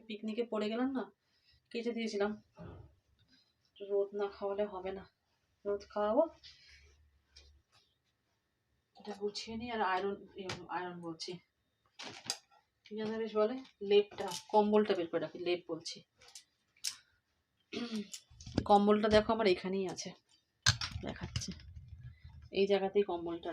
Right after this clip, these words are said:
রাখা আছে, এগুলো গুছিয়ে রাখি আগে। শীতকালে না ঘর বড্ড জঞ্জাল হয় গো, এটাকে সরিয়ে দিই, এটা শুকনো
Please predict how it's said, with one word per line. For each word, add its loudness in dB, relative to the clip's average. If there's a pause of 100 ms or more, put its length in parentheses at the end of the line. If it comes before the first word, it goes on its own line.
রাখা -12
আছে, -16 (340)
এগুলো -10 (140)
গুছিয়ে -4
রাখি -10
আগে। -6 (2500)
শীতকালে 6
না 8 (120)
ঘর 4 (140)
বড্ড 4 (380)
জঞ্জাল 2
হয় 0
গো, -6 (840)
এটাকে -12 (120)
সরিয়ে 0
দিই, -4
এটা -12 (120)
শুকনো -8